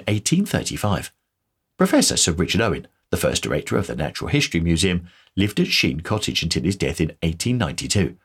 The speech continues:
The cottage was destroyed by enemy action in nineteen forty-four. The remains of the cottage can be seen in patches and irregularities in the wall, two hundred and twenty metres from Sheen Gate. A bandstand,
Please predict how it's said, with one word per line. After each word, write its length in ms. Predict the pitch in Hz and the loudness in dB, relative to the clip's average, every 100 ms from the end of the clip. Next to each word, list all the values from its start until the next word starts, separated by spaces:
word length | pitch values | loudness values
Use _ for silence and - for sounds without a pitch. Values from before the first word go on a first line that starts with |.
| _ _ _ _ _ | _ _ _ _ _
The 100 | - | -4
cottage 400 | 101 78 - 92 | 0 0 0 0
was 160 | - 85 | 0 -2
destroyed 520 | - 147 - 160 90 | 0 -2 2 2 2
by 220 | - 85 - | 0 -2 -2
enemy 260 | 98 90 | -2 2
action 340 | 110 120 - 87 | 2 2 0 2
in 100 | 85 | 2
nineteen 440 | 95 110 113 170 | 2 2 4 4
forty-four. 640 | 190 - - - 110 95 - _ _ _ _ _ _ _ | 4 2 -2 -2 0 0 -2 _ _ _ _ _ _ _
The 80 | 156 | 2
remains 300 | 190 302 170 | 4 2 0
of 60 | |
the 60 | 87 | -2
cottage 380 | - 120 - - | -2 -4 -4 -4
can 120 | 90 | -2
be 80 | 95 | 0
seen 280 | - 64 78 | 0 0 -2
in 120 | 80 | -2
patches 420 | 98 95 - 78 | -2 -2 -2 -2
and 140 | 78 | -2
irregularities 760 | 80 78 78 82 110 110 - 67 | -2 0 -2 -2 0 0 0 -2
in 80 | 80 | -2
the 80 | 87 | 0
wall, 280 | 104 82 - _ _ | 2 0 -4 _ _
two 140 | - 87 | 0 0
hundred 220 | 76 60 | 0 -4
and 120 | 71 | -6
twenty 280 | - - - | -6 -4 0
metres 300 | 131 131 73 | 0 0 -2
from 140 | - | 0
Sheen 260 | 107 - 69 | 0 0 0
Gate. 340 | 76 92 85 - _ _ _ _ _ _ _ | 0 0 -2 -6 _ _ _ _ _ _ _
A 60 | - | -2
bandstand, 540 | 247 208 - 60 - | 0 2 0 -2 -8